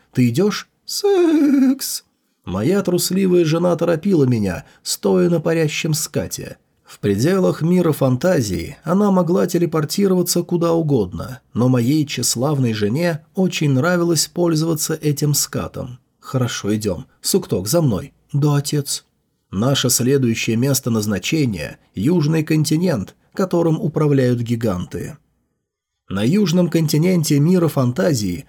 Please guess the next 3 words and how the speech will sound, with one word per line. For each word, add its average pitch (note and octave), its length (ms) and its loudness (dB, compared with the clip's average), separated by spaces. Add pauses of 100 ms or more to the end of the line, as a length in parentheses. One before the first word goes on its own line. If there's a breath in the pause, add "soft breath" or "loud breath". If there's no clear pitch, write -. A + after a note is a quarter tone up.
(120 soft breath)
шла E3+ 400 -2
крупномасштабная E3 1040 0
стройка. - 720 -4